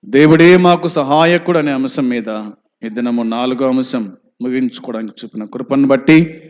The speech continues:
వందనాలు తండ్రి, స్తోత్రాలు, స్తుతులు చెల్లిస్తూ ఉన్నాం. మా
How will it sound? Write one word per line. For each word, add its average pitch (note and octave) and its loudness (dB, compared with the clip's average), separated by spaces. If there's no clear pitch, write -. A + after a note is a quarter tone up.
వందనాలు B2+ 0
తండ్రి, A#2+ -4
స్తోత్రాలు, A#2 -8
స్తుతులు A#2 -10
చెల్లిస్తూ A#2+ -8
ఉన్నాం. D3+ -4
మా B2+ -4